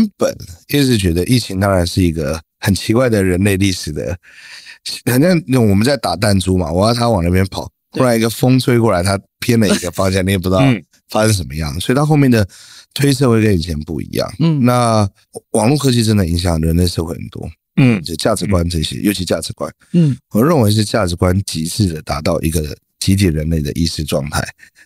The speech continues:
Speaker 1: 刚好可能会在后年的，就明后年的时候开始有蛮大的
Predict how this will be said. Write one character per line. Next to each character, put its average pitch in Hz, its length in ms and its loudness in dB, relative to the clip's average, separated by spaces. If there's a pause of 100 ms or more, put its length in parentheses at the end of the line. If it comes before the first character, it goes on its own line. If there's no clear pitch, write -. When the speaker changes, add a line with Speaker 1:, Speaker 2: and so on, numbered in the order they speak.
(360)
Speaker 1:
刚 131 240 2
好 95 140 -4
可 - 160 -8
能 69 160 -6
会 85 120 0
在 78 320 -4 (600)
后 107 340 0
年 55 180 -8
的， 65 140 -6
就 110 140 0
明 95 200 4
后 110 200 0
年 73 120 -8
的 69 120 -6
时 - 160 -4
候 76 180 -2
开 95 220 -2
始 85 200 -6
有 50 320 -6 (540)
蛮 78 220 -2
大 90 260 -2
的 52 440 -10